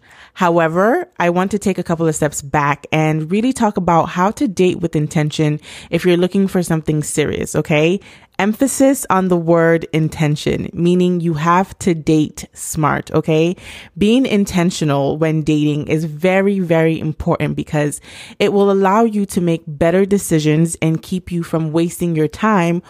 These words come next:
or being in relationships that end up doing more harm than good, okay? So here are some key things to keep in mind when navigating the dating world, okay? Number one, first things first, okay?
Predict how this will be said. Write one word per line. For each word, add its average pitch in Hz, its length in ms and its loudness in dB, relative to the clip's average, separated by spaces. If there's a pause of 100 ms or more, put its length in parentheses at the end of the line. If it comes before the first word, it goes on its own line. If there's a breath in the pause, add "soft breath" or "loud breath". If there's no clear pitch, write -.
(280 loud breath)
or 202 100 2
being 247 300 0
in 233 140 2
relationships 208 680 0
that 175 160 0
end 185 160 0
up 170 160 -2
doing 170 260 2
more 156 160 0
harm 170 560 0
than 156 300 -2
good, 147 420 -2
okay? 170 460 0 (340 loud breath)
So - 240 0
here 214 360 2
are 190 280 2
some 170 300 0
key 214 320 -2
things 165 580 -2 (320 loud breath)
to 190 120 -4
keep 196 200 -2
in 190 100 4
mind 160 300 2
when 160 180 2
navigating 160 760 0 (100)
the 151 160 -2
dating 151 420 -2
world, - 380 -6
okay? 156 420 0 (920)
Number 220 260 2
one, 170 400 2 (460 loud breath)
first 254 460 0
things 208 300 0
first, - 460 -2
okay? 165 460 0